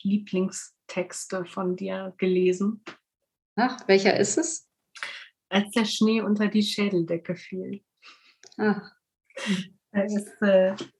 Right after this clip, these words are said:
Speaker 1: ja, ist das Lesezeichen auch noch drin und, äh, ich hab so heimlich und still für mich gehofft, dass du das liest und das hast du getan. Danke. <laughs> Ja, sehr schön.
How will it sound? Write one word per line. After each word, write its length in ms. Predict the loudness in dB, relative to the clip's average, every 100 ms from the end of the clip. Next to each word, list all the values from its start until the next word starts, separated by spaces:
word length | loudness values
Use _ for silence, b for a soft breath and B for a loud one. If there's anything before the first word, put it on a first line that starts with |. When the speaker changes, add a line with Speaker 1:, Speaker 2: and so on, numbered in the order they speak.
| 0
Speaker 1:
ja, 280 | 2 4 2
ist 220 | -4 -2
das 180 | -2 2
Lesezeichen 760 | 2 2 -4 0 0 0 -2
auch 180 | -2 0
noch 220 | 0 0
drin 440 | -2 4 6 6 2
und, 480 | 0 0 -2 -2
äh, 300 | 2 4 4 2 -6 -12 B B B _
ich 120 | -4 -2
hab 80 | 2
so 300 | 2 2 4
heimlich 560 | 4 4 2 -2 0
und 120 | 2
still 320 | 4 6 6 6
für 140 | 4
mich 320 | 4 4 2
gehofft, 500 | 4 6 4 2 -2
dass 160 | -2 0
du 100 | 0
das 260 | 0 4
liest 400 | 6 8 6 2
und 160 | 0 2
das 160 | 2 0
hast 180 | -2 0
du 60 |
getan. 560 | 0 0 -2 -2 -4 -4
Danke. 380 | -2 -2 -2 0
<laughs> 1400 | 4 6 6 4 4 2 2 0 0 -2 -4 -4 -6 -14 -20 -10 -8 B B B B B _ _ -4
Ja, 380 | 0 0 -2 -8 -12 B B -8 B
sehr 300 | 2 4 4
schön. 560 | 2 2 0 -2 -4